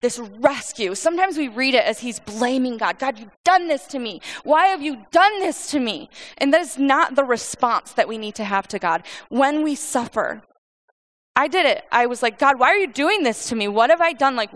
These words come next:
okay, I must really need to grow, or I must really have some deep, dark sin." I struggled with it. And when I finally, finally,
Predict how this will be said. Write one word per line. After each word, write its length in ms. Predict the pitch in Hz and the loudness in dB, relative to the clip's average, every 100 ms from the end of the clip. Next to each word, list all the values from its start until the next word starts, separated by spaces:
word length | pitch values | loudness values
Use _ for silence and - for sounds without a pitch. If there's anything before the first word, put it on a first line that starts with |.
| - - - | -20 -10 -2
okay, 200 | 269 277 | 0 2
I 40 | |
must 220 | 269 - - | 2 0 -4
really 220 | 220 269 | -2 0
need 140 | 294 330 | 0 0
to 60 | |
grow, 480 | 349 403 339 330 381 - - | 2 2 4 2 0 -10 -4
or 140 | - | 0
I 60 | 220 | 2
must 240 | 247 240 170 165 | 0 -2 -6 -4
really 200 | 240 269 | -2 0
have 160 | 285 | -2
some 200 | - 247 | -4 -10
deep, 260 | 202 220 208 | -8 -10 -2
dark 240 | 277 277 | -2 -2
sin." 500 | - 359 320 277 277 - _ - - _ _ _ _ | -4 0 2 0 -6 -10 _ -20 -20 _ _ _ _
I 180 | 254 330 | -4 -4
struggled 680 | - - 277 302 381 359 240 | -2 -4 -2 -2 2 0 0
with 220 | 254 240 | -4 -2
it. 240 | 214 - - _ _ _ - | -4 -4 -8 _ _ _ -4
And 160 | 277 302 | 0 2
when 100 | 302 | 2
I 80 | 277 | -2
finally, 680 | - - 285 311 330 320 277 | -8 -6 -2 2 2 0 -2
finally, 800 | - 294 285 285 254 208 101 | -4 -2 0 0 -2 -6 -12